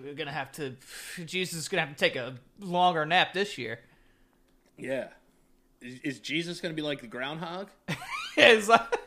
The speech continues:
Speaker 2: We need Jesus to see his shadow this year and coronavirus will go away.
Speaker 1: Yeah, exactly. <laughs> Yeah, I think that's what's gonna happen.
Speaker 2: He didn't see his shadow, guys. It's three more months of
Speaker 1: Three mo-
Speaker 2: corona.
Speaker 1: <laughs> Dude, it's, it's,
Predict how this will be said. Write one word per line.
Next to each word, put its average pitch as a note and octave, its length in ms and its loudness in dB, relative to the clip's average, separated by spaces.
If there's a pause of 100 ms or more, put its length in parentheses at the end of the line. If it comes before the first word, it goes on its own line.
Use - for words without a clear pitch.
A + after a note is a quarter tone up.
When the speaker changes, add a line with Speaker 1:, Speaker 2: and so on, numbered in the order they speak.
(1040)
Speaker 2:
We B2+ 80 -10
need D#3 160 -2
Jesus C#3+ 440 -6
to C#3+ 100 -10
see E3+ 200 0
his C3 100 -4
shadow C#3+ 400 -2
this A#2+ 240 -8
year B2+ 180 -4
and A2 100 -8
coronavirus B2+ 720 -6
will G3+ 120 -4
go A3 120 4
away. G#3+ 200 2
Speaker 1:
Yeah, C4 140 10
exactly. A#3+ 340 8
<laughs> - 1700 2
Yeah, G#3 200 8
I F#3+ 40 8
think G#3 180 2
that's F#3 140 2
what's E3+ 120 -6
gonna D#3+ 160 0
happen. C#3 220 0 (1040)
Speaker 2:
He E3 100 4
didn't F#3 160 6
see G3 140 0
his D#3 100 2
shadow, D#3+ 340 0
guys. B2+ 320 0
It's - 120 -14
three E3 180 0
more D#3 180 0
months C#3+ 220 -4
of - 60 -14
Speaker 1:
Three G#3+ 120 4
mo- A3 120 6 (440)
Speaker 2:
corona. C#4 240 4
Speaker 1:
<laughs> G#3 1200 -12
Dude, F#3 220 4
it's, D#3+ 240 -6
it's, - 220 -8